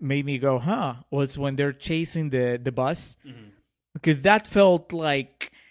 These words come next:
Speaker 1: I wasn't sure how it worked. You know, it, it,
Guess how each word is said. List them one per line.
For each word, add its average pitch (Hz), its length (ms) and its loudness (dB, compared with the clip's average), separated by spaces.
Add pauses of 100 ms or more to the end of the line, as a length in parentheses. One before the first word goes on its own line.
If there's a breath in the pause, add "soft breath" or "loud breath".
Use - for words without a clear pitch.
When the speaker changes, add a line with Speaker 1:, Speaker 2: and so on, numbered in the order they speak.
(180 soft breath)
Speaker 1:
I 151 100 4
wasn't 165 320 2
sure 160 180 2
how 151 240 2
it 147 60 4
worked. 135 500 0 (800)
You 156 140 -2
know, 143 120 -4
it, 143 240 -10
it, 180 180 -8